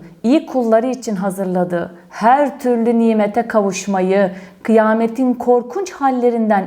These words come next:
emin olmayı, hesabı kolayca vermeyi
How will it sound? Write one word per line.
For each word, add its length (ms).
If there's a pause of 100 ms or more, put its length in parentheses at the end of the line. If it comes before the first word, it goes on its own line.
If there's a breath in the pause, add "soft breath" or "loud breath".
emin 320
olmayı, 640 (340 loud breath)
hesabı 800 (200 loud breath)
kolayca 800
vermeyi 720